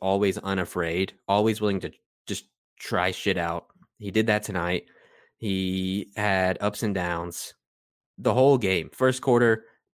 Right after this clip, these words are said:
several good plays, several catch and shoot threes that looked good. Uh, let's, his line for the night al-, also wasn't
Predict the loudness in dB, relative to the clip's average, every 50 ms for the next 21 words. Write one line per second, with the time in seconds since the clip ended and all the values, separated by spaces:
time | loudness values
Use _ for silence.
0 | _ _ _ _ -4 0 2 4 4 4 2 2 2 0 0 0 0 0 0 0
1 | 0 -2 -2 -2 0 0 0 -2 -2 -2 -4 -4 -4 -6 -8 -8 -6 -4 -6 -6
2 | -4 -4 -4 -4 -2 -4 -4 -4 -6 -6 -8 -8 -6 -4 -4 -2 -2 -4 -6 -8
3 | -12 _ _ _ _ _ _ _ _ _ _ _ _ -6 -4 -4 0 0 -2 -2
4 | -2 -8 -8 -4 -2 -2 0 0 -2 0 0 2 2 2 2 0 -2 -6 _ _
5 | _ _ _ _ _ -4 -2 0 0 0 0 -2 -2 -4 -6 -6 -10 _ -4 -2
6 | -2 2 2 2 2 4 2 0 0 -2 -6